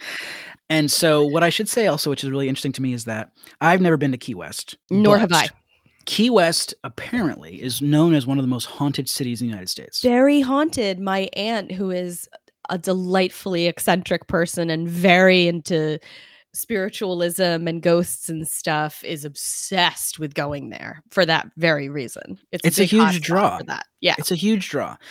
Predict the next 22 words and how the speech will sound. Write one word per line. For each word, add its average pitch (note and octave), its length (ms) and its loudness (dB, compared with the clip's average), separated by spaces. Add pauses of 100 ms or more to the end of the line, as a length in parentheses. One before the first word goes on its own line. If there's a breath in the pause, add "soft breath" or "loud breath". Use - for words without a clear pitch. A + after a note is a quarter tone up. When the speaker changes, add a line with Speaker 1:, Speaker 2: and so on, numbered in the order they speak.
(240 loud breath)
Speaker 1:
And F3+ 180 2
so F#3+ 460 4 (160)
I F#3 160 4
was F3 180 4
really F3+ 300 6
interested E3+ 400 0
in, D3 100 2
like, C3 140 -2
why B2 300 -4
that B2 260 -6
is G3+ 280 4
or D3 120 2
why C#3 200 0
people A2+ 220 -8
think A3 300 -4
that G3 260 2
and D#3 100 2
all C3 140 -4
of A#2+ 80 -10
that. F#3 160 -2
And E3+ 140 -6
so D3+ 320 0